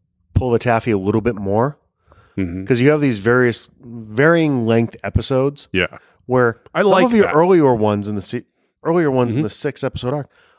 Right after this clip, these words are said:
Speaker 1: like, you got forty-seven minutes and he's cutting meat in the desert, for fuck's sake.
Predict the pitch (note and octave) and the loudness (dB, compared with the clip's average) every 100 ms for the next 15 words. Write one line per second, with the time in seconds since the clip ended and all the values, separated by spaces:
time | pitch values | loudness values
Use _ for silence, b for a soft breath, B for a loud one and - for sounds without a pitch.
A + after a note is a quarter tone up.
0 | - D3 E3+ D#3+ - F3+ D#3+ - D3+ C3 | -6 0 2 2 2 2 2 2 2 4
1 | D3+ A#2 G#2+ G#2 - D3+ B2+ C3+ B2 G#2+ | 4 2 0 -2 0 2 2 2 0 0
2 | B2 A2+ - - F#2 - D#2 - | 2 0 -6 -10 -10 -10 -14 -14